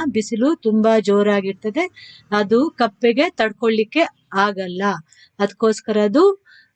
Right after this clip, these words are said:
ಬೇಸಿಗೆಯಲ್ಲಿ ನೆಲದ ಒಳಗೆ ವಾಸವಾಗಿರ್ತದೆ. "ಸುಡುವ ಬಿಸಿಲ ಕಾಲದಲ್ಲಿ ಅಡಗಿ ಬಿಡುವೆನು." ಸು-, ಬಿಸಿಲು ಜೋರಿರ್ತದೆ, ಆಗ ಅದು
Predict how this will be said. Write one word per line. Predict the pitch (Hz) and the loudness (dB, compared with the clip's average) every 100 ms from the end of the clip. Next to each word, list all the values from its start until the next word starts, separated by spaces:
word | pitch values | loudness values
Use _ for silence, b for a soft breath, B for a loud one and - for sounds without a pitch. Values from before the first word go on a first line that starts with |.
| 190 | -2
ಬೇಸಿಗೆಯಲ್ಲಿ | 196 208 214 214 208 277 | 2 2 2 2 2 2
ನೆಲದ | 302 202 208 277 | 2 2 2 2
ಒಳಗೆ | 254 208 254 311 | 2 2 2 0
ವಾಸವಾಗಿರ್ತದೆ. | 262 208 202 202 185 175 165 - 185 170 - b b - | -2 -2 -2 -4 -6 -10 -18 -16 -14 -14 -16 b b -2
"ಸುಡುವ | 262 269 302 311 | 2 4 4 4
ಬಿಸಿಲ | 285 285 262 262 | 2 0 0 0
ಕಾಲದಲ್ಲಿ | 262 254 247 240 247 262 330 | 0 0 0 -2 0 0 0
ಅಡಗಿ | 233 226 247 220 | 0 0 0 0
ಬಿಡುವೆನು." | 220 208 202 190 202 202 | 0 2 2 0 -2 -4
ಸು-, | 196 196 | -2 -2
ಬಿಸಿಲು | 185 214 254 226 226 | 0 0 0 2 2
ಜೋರಿರ್ತದೆ, | 214 208 220 226 214 - 202 247 | 4 4 4 4 2 0 -4 -2
ಆಗ | 285 214 208 370 - b b b b _ - | -2 -2 -4 -6 -8 b b b b _ -4
ಅದು | 220 330 | 0 2